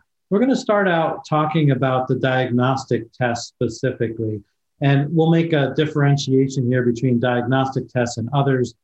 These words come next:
The diagnostic test we're talking about is to diagnose disease versus, like, the antibody tests, uh, which are to diagnose, uh, disease, uh, in the past. So the two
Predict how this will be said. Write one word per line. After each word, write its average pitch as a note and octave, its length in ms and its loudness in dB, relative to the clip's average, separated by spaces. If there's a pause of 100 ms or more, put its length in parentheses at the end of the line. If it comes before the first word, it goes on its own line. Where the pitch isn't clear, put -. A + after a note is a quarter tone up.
(260)
The C#3+ 60 2
diagnostic C#3+ 680 0
test C3+ 200 0
we're C3+ 120 -2
talking C3+ 260 0
about B2 280 2
is A#2 120 0
to B2 140 -2
diagnose B2+ 600 0
disease B2+ 680 0 (420)
versus, C#3 460 0
like, B2 180 -2
the A#2+ 200 -2
antibody C3 600 2
tests, B2 460 -2 (260)
uh, A#2+ 160 2
which B2+ 240 0
are A#2+ 180 2
to B2 200 -2
diagnose, A#2+ 840 0
uh, A#2+ 100 -2
disease, A#2 600 0
uh, B2 160 -4
in B2+ 180 -6
the A2 220 -8
past. A#2+ 400 -4 (680)
So - 140 -2
the F3+ 160 2
two C4+ 500 0